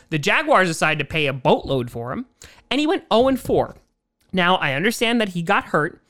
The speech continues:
He really only played full games in week ten and eleven, but the guy got beat out by Gardner Minshew. And that's not an insult to Gardner Minshew. What it is, is saying that the Jaguars gave this guy a crap ton of money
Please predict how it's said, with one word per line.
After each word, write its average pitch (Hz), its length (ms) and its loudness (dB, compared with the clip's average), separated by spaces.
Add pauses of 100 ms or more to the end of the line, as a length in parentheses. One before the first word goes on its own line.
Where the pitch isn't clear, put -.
(120)
He 185 140 -2
really 247 280 4
only 233 200 0
played 220 240 -4
full 170 180 0
games 170 340 0
in 151 120 -4
week 160 200 -4
ten 139 280 -6
and - 160 -6
eleven, 165 480 -4 (320)
but 269 160 -2
the 262 60 -6
guy 285 200 0
got 254 300 -2
beat 190 180 -2
out 139 260 0
by 127 220 -6 (140)
Gardner 123 320 -4
Minshew. - 480 -14 (880)
And 185 160 4
that's 269 200 -2
not 262 200 0
an 220 60 -4
insult 202 420 -2
to 170 80 -6
Gardner 147 340 -2
Minshew. 127 500 -12 (920)
What 226 180 4
it 254 140 2
is, 262 320 2
is 214 180 -2
saying 226 300 0
that 185 160 -4
the 180 80 -4
Jaguars 226 720 4
gave 233 400 -2
this 294 180 -4
guy 185 380 0
a 160 100 -2
crap 185 420 -2
ton 226 200 0
of 214 60 0
money 151 420 -4